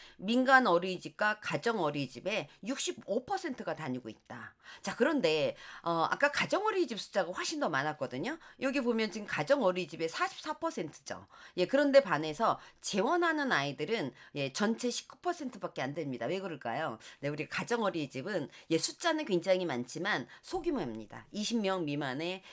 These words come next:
예, 소규모이기 때문에, 예, 숫자만큼 재원 아이들이 많지가 않습니다.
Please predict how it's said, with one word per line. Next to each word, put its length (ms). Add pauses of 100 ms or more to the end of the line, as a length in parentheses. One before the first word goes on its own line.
(120)
예, 160
소규모이기 920
때문에, 600 (200)
예, 100
숫자만큼 800
재원 400
아이들이 420
많지가 400
않습니다. 540